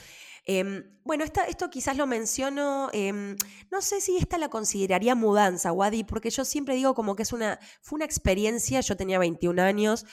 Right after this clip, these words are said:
eh, lo he contado en otro episodio, me fui a hacer una experiencia a Brasil, a, muy cerca de Río de Janeiro, al Hotel Club Med, Río das Pedras, me fui tres meses. Yo, es una, fue una especie de, mm, work and travel, como se le llama en inglés.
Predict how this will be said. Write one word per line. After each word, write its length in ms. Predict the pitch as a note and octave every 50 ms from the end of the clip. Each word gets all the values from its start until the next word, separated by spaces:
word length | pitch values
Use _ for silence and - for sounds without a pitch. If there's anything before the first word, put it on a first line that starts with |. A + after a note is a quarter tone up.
| - - - - - - -
eh, 400 | - F#3+ F3+ F3 F3 F3 F3 F3 F3+
lo 80 | F#3+ G3
he 60 | G3+
contado 360 | G3 G#3+ G3 G3 G#3 G#3 G3+
en 80 | F#3+ F#3
otro 180 | F#3 F#3 F3+
episodio, 580 | F3+ - E3+ D#3+ - G#3 G#3 G#3 G#3+ G#3 F#3+ G3+ -
me 140 | - F#3 B3+
fui 100 | - A3+
a 40 | A#3
hacer 100 | - C4
una 80 | A#3+
experiencia 420 | A3 - - F3 F3 G3 F3 A#3+ G#3+
a 20 |
Brasil, 600 | G3 F3 E3 D3+ - - G#3 G3+ A3+ C4+ E4 E4+ - - - - - - -
a, 260 | - E3 D#3+ D#3 D#3 D#3
muy 160 | F#3 G#3 G#3
cerca 280 | - A3 G#3+ - A#3
de 80 | G3+ F3+
Río 200 | F3+ F#3 G3+ G#3
de 80 | F#3+ F#3
Janeiro, 520 | - D#3 D#3+ F3 G3 G3+ G#3+ B3 C4 B3
al 160 | - F3 D#3+
Hotel 380 | D#3+ D#3 - F3 F#3 G3 F3+ -
Club 220 | - F#3+ F#3+ F#3+
Med, 340 | F#3 F#3 G3 G3+ A#3+ B3+ A#3+ -
Río 220 | - F#3+ F#3+ F#3+
das 160 | F#3+ E3 -
Pedras, 340 | - - G3 G3 G#3+ A3 F#3+
me 120 | E3+ E3 -
fui 120 | - F#3+
tres 240 | E3 F#3+ F3+ E3+ D#3 F3+
meses. 480 | F#3 G#3+ G#3+ - - A#3 A#3+ - - _ _ _ _ _ _ -
Yo, 140 | - D#4 D#4+ - -
es 220 | - E4+ D#4+ -
una, 200 | E4 D4+ C4+ C#4+ - -
fue 100 | - D4
una 100 | D4 C4+
especie 480 | - - A#3+ A#3 A#3 - C#4 B3+ A#3+
de, 400 | G3 F#3+ F#3 F3 F3 E3+ E3 E3
mm, 500 | E3 D#3+ D#3+ D#3 D3+ D#3 E3 E3+ - -
work 220 | F#3 G3+ G3+ G3+ G3
and 160 | F3+ F3 D#3
travel, 420 | - D#3 D#3+ E3+ G3 A3 C4+ D4+
como 240 | - - F#3 E3+ E3
se 140 | D#3+ - D#3
le 80 | D#3+ D#3
llama 260 | - F3 F3 F3+ F#3
en 80 | F3
inglés. 480 | E3 D#3+ D#3 D#3+ E3 F3 G3+ C4 - -